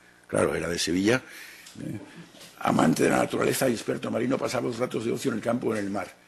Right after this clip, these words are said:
Enemigo de vanidades externas, rechazó toda clase de conse-, de condecoraciones. Eh, por tanto, no sé yo si estaría muy contento de que hayamos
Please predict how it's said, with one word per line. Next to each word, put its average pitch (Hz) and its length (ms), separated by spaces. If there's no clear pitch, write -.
Enemigo 135 480
de 165 80
vanidades 147 460
externas, 135 640
rechazó 113 480
toda 131 220
clase 123 260
de 120 80
conse-, - 460
de 98 140
condecoraciones. 90 840
Eh, 92 360
por - 140
tanto, 143 360
no - 100
sé 127 200
yo 131 320
si - 180
estaría 120 360
muy 123 140
contento 117 600
de 123 120
que 107 120
hayamos 104 600